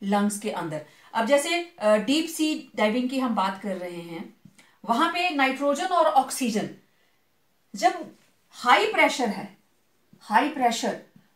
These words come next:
तो dissolution ज्यादा, means lungs के अंदर उसकी assimilation ज्यादा, और जब pressure है लो,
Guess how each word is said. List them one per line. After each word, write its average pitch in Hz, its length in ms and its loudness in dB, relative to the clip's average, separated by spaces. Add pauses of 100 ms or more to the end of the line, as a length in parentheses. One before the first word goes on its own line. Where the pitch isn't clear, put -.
(100)
तो 285 60 0
dissolution 247 680 2
ज्यादा, 180 420 -2 (4000)
means 285 520 -4
lungs 247 380 2
के 381 80 0
अंदर 294 420 4
उसकी 302 240 -6
assimilation 262 800 -2
ज्यादा, 175 480 -4 (380)
और 240 100 2
जब 381 260 0
pressure 302 380 2
है 359 240 0
लो, 254 480 2